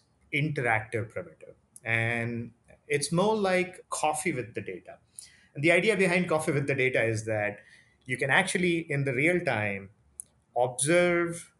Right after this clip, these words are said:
the results of your tra-, data transforms as you apply them. For example, you can open your favorite notebook or I D E, which is Integrated Development Environment, and connect it with the Interactive Sessions A P I,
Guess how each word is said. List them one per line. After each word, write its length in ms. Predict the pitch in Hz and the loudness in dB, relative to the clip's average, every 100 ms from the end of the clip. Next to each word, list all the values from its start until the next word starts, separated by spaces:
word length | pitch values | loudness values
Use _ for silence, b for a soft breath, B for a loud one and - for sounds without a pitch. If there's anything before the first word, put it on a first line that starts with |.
| 120 | -6
the 120 | 127 | -2
results 880 | 123 120 110 143 147 151 147 - - - | 0 0 0 0 -2 -2 -4 -6 -8 -6
of 160 | 117 120 - | -4 -4 -4
your 200 | 120 113 | -4 -4
tra-, 340 | 113 120 123 - | -6 -8 -8 -6
data 240 | 123 117 | -2 -2
transforms 920 | 113 110 107 - - 95 82 - - - _ _ _ | -4 -4 -4 -6 -6 -8 -8 -12 -14 -14 _ _ _
as 360 | 131 127 143 135 | 4 6 6 2
you 100 | 135 | 0
apply 380 | 110 110 98 90 | 0 -2 -4 -4
them. 200 | - - _ | -10 -20 _
For 140 | - 104 | -6 -4
example, 500 | 95 107 123 180 226 110 | -4 -4 -4 -4 -6 -10
you 80 | |
can 460 | 110 117 113 113 113 | -6 -2 -2 -2 -2
open 800 | 123 120 123 117 113 113 117 113 | -2 -2 -2 -2 -2 -2 -4 -8
your 640 | 107 110 110 104 104 101 - | -10 -6 -4 -4 -6 -8 -8
favorite 440 | - 120 123 123 | -2 0 0 -4
notebook 580 | 120 113 113 165 180 - _ - | -4 -6 -6 -8 -8 -20 _ -4
or 260 | 104 101 | -4 -2
I 140 | 101 98 | -4 -4
D 80 | |
E, 380 | 104 107 123 208 _ _ | -8 -8 -8 -8 _ _
which 180 | 107 110 | -10 -8
is 80 | |
Integrated 500 | 98 101 107 104 107 | -8 -8 -8 -6 -6
Development 400 | 104 98 98 104 | -8 -8 -10 -10
Environment, 520 | 101 95 92 95 170 202 _ B B B B | -12 -14 -14 -14 -14 -18 _ B B B B
and 220 | 131 139 139 | -4 -2 -2
connect 360 | 165 190 202 | 0 0 -2
it 160 | 196 185 | -4 -2
with 200 | 160 135 | -4 0
the 60 | |
Interactive 600 | 135 120 120 110 - 117 | -2 -2 -4 -6 -4 -4
Sessions 460 | 107 107 107 110 107 | -2 -6 -6 -10 -10
A 80 | 101 | -14
P 200 | - 98 | -16 -16
I, 120 | 78 | -16